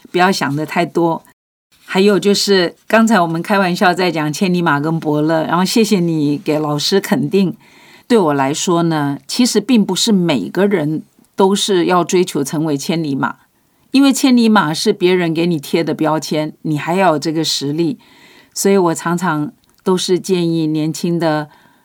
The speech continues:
朋友或者我的同事，现在是建议 Ethan，就是说你呢，这个时候不用先想着老师是你的伯乐，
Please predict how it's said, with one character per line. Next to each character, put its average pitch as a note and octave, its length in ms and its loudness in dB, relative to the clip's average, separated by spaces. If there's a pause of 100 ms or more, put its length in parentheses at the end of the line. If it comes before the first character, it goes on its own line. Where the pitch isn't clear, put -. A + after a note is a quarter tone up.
(140)
朋 D3+ 260 -4
友 D3+ 300 -2
或 - 160 -6
者 D3 160 -4
我 D3 140 -6
的 D3+ 100 -4
同 D3+ 320 -2
事， - 380 -2
现 A3 200 0
在 G3+ 160 4
是 F#3+ 160 0
建 F#3 280 0
议 F#3 260 0
Ethan， E3+ 280 -4 (300)
就 G3+ 160 0
是 F#3+ 60 2
说 F3+ 380 0 (1300)
你 E3 200 0
呢， F#3 340 2
这 G#3+ 120 2
个 F#3+ 100 0
时 F3+ 160 -2
候 F#3 180 2
不 - 140 -2
用 F#3+ 200 4
先 F#3 420 -2
想 C#3+ 280 -4
着 C#3 120 -2
老 C#3 160 0
师 F3+ 160 -2
是 F3+ 160 -2
你 D3 140 0
的 C#3+ 100 -2
伯 C#3+ 280 -2
乐， E3 300 0